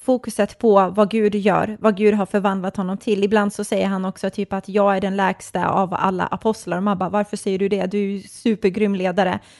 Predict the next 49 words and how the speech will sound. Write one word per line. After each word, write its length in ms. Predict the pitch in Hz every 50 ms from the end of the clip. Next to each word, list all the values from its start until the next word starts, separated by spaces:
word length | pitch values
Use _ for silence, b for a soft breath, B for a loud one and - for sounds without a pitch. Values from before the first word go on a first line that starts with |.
| b b b b
För 80 | 233
att 80 | 226 226
han 180 | 233 226 233 240
hade 200 | 254 226 208 208
en 60 | 208
självinsikt 840 | - - 285 254 247 208 208 220 208 - - - 247 - - - - -
av 260 | 208 202 196 196 185
hur 180 | 196 208 233 220
mycket 560 | 214 220 226 226 226 _ _ - 208 202 190
han 140 | 208 202 202
verkligen 380 | 202 190 190 - - 202 196
behövde 380 | 190 190 190 202 190 180 190 180
Guds 280 | 185 190 - - -
nåd. 220 | 233 202 175 180 - b b b b b b b
Han 160 | - 233 226
kände 340 | - - 240 233 226 220 220
sig 160 | - 202 202
själv 340 | - - 240 214 202 190 -
och 160 | 190 208 202
visste 280 | 214 - - - 190
att, 80 | 190 190
"Gud, 260 | 190 214 220 208 190
jag 220 | 202 226 240 233 214
behöver 380 | 233 220 214 208 196 180 196
dig, 100 | 190 185 -
inte 280 | - 214 208 - 233
bara 300 | 202 220 208 190 185 190 b b b b b
att 160 | b - 202 -
ha 120 | 220 214
en 80 | 208 214
relation 460 | 214 208 196 196 - - 208 190 -
till 260 | - 269 269 247 202
dig, 260 | 180 180 196 226 - b b b b b
utan 240 | 208 - - 214
jag 180 | 214 226 233 226
behöver 380 | 214 220 220 214 202 185 196 185
att 120 | 185 -
du 80 | 196 190
förvandlar 480 | - 208 202 202 214 196 190 185 185
mitt 200 | 175 175 - -
hjärta, 480 | 202 214 220 214 - _ - 226 214 226
mitt 180 | 208 196 -
sätt 260 | - - 214 196 - 185
att 100 | - _
tänka, 440 | - 220 208 214 208 - 214 208
mitt 180 | 208 202 196 -
sätt 220 | - 190 190 -
att 80 | 196 190
vara. 400 | 190 202 196 202 190 196 202